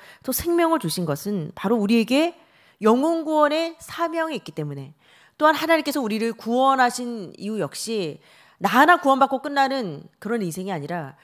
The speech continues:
우리를 통하여서 또 다른 영혼이 이 복음을 받고 구원받을 수 있도록 영혼 구원이, 어, 목적이 바로 선교에 있다라는 사실입니다.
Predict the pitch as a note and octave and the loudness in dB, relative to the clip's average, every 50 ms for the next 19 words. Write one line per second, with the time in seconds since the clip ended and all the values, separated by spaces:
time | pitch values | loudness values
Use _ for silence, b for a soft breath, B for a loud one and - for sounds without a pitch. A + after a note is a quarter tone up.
0 | b b b b - A3+ A3+ C#4 C4 D#4+ D4+ D4+ - C4 B3 A#3 A3+ G#3+ G#3 G3 | b b b b -8 -4 -4 -2 0 0 -2 -2 -4 -6 0 0 2 2 0 -2
1 | F#3+ - A3+ A#3 A#3 - E4 F4 F4 F4 E4+ E4+ E4 E4 E4+ D#4 A#3+ - F3 E3 | -4 -4 -4 -4 -4 -2 -2 0 6 8 8 8 8 6 2 -4 -4 -4 -4 -2
2 | F3 G3+ A#3 B3+ A3+ F3+ D3+ D3 D3 D3+ b b b b b A3+ B3+ - - G#3+ | -2 0 0 0 0 -2 -4 -8 -12 -18 b b b b b -8 -6 -4 -4 -6
3 | F#3+ A3 A#3 A#3 G3 G#3 G3+ G#3+ G#3+ G3 - G#3 G3+ F#3+ F#3 E3+ F3 F3 - F#3 | -4 -2 -2 0 0 0 0 0 -6 -6 -4 -6 -4 -4 -4 -4 -6 -8 -10 -10
4 | E3 - E3+ F3 A3+ C#4+ D#4 - b b b b - F#3+ G3 G#3 G#3+ C4 D#4+ E4 | -10 -8 -6 -6 -4 -6 -6 -10 b b b b -2 0 0 0 0 -4 -4 -4
5 | D#4+ D4+ C#4 A3+ F3 F3+ A#3 A#3 E3 C3+ C3+ - b b b b b b b b | -2 -2 0 0 0 -2 -4 -6 -6 -8 -10 -14 b b b b b b b b
6 | - D#3+ D3+ D3+ D3+ D3+ - - - G3+ F#3+ A3 A3 A3+ C#4 C4+ A3+ G#3 A3 A#3+ | -14 -12 -10 -10 -10 -10 -12 -8 -6 0 0 0 0 2 0 0 0 0 -4 -4
7 | C#4+ - F#3 F3 D#3+ F3 - - - E4+ E4+ E4+ E4+ E4+ D#4 E4 E4 D#4+ D#4+ D#4+ | -6 -6 -8 -6 -6 -6 -6 -8 -10 -10 -10 -8 -8 -8 -6 -4 -4 -2 -2 -2
8 | D#4+ D4+ - - F#3+ F3+ - - G3 F#3 F3 F3 G#3 A3 - G#3 F#3 - - F#3 | -2 -2 -2 -4 -6 -2 4 4 4 6 6 2 2 0 -2 -4 -4 -4 -2 -4
9 | F#3 D#3 D3 C#3 C#3 C#3 C#3 D3 | -2 -2 -2 -4 -6 -6 -8 -10